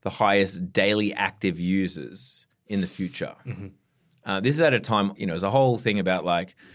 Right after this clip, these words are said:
Speaker 1: Substack doing a Twitter clone.
Speaker 2: Mastodon, Blue Sky.
Speaker 1: All this, all
Speaker 2: You
Speaker 1: this
Speaker 2: know.
Speaker 1: kind of thing. And we both made predictions
Speaker 2: Yep.
Speaker 1: about who would be biggest. Do you recall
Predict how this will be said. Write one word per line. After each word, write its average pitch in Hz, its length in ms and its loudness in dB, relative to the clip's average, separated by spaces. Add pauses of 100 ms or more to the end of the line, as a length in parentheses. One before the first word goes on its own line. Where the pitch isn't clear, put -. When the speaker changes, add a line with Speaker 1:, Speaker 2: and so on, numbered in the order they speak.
(240)
Speaker 1:
Substack 135 640 2
doing 110 160 4
a 104 40 2
Twitter 101 240 0
clone. 101 760 2 (240)
Speaker 2:
Mastodon, 123 560 0
Blue 113 240 2
Sky. 104 640 -2 (160)
Speaker 1:
All 135 200 4
this, - 360 -2
all 104 80 -4
Speaker 2:
You 101 80 2
Speaker 1:
this 87 80 -4
Speaker 2:
know. - 20 -8
Speaker 1:
kind 95 140 0
of 82 60 -6
thing. 78 200 -4 (360)
And 120 80 0
we 117 60 4
both 139 220 6
made 131 200 4
predictions 110 1300 -2 (160)
Speaker 2:
Yep. - 200 -6 (420)
Speaker 1:
about 101 460 0 (160)
who 117 200 4
would 101 140 0
be 98 100 -2
biggest. 101 400 -4
Do 113 60 -4
you 110 100 0
recall 147 840 2